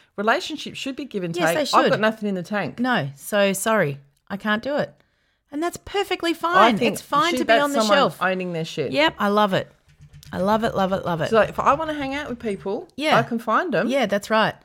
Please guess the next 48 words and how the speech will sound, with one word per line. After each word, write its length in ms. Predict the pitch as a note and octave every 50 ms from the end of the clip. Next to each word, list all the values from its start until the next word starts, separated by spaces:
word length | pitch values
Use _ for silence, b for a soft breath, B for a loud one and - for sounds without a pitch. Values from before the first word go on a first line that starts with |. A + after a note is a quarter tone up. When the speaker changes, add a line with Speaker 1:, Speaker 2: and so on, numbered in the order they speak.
| b b b b b
Speaker 1:
I 100 | - C#4
mean, 180 | D4+ D#4+ D#4 D#4
the 100 | E4 E4+
only 180 | G4 G#4+ A4
thing 240 | - - G4+ G4 E4
I 120 | C#4 B3 A#3
would 160 | G3+ G3+ F#3
love, 220 | F#3+ F#3 F#3 F3 -
if 180 | F#3 F#3+ - - _ -
I 200 | F3 F3 F#3 G3
were 180 | F3+ D#3 C#3+ C3+
in 200 | - D#3 D#3 -
Oprah's 340 | - C#3 C#3 C#3 D#3+ C#3+ -
masterclass, 680 | C#3 A#2+ C3 C#3 - - _ - B2 - - - - -
I 120 | - E3+ F3
Speaker 2:
Mm. 80 | D3+ -
Speaker 1:
would 140 | - G3
wanna 180 | A3+ A3 G#3+ G#3+
say 180 | G#3+ - G3+ F#3+
to 80 | F3+ F3+
her, 160 | F3+ E3+ -
"What 160 | - E3+ G3+
do 80 | G3+ G#3+
you 80 | G#3 F#3
do 80 | G3
about 180 | F3 F3 - -
sex?" 480 | - - C#3 - - - - - - -
Speaker 2:
Yeah. 240 | - E3+ D#3 C3+ B2+ C3 _ _ _ _ _ -
Is 140 | - F3+ D#3
that 180 | E3 C#3 - -
something 280 | F3+ - - D3+ D#3 D3+
that 200 | C#3+ C#3 C#3 -
maybe 240 | F#3 G3+ G#3+ A3+
she 140 | G#3 - A3+
just 160 | G#3+ G#3 G3 -
Speaker 1:
Do 60 | G#3+
Speaker 2:
likes 80 | G3 G#3
Speaker 1:
you 40 | G#3+
Speaker 2:
having 160 | G3+ G3 F#3+
Speaker 1:
care? 100 | A3+ G#3
Speaker 2:
sex 180 | F#3+ F3+ E3 -
with 80 | G#3+ F#3
Speaker 1:
Maybe 180 | F#3 F#3 F#3 G3+
Speaker 2:
herself? 180 | F#3 C#3 -
Speaker 1:
she 40 | G3+
doesn't 220 | G3 G3 G3+ F3+ F3
care. 280 | - F#3 D3+ E3 B3 F#4 -
Speaker 2:
Yeah. 280 | - G#3 G3+ D3+ -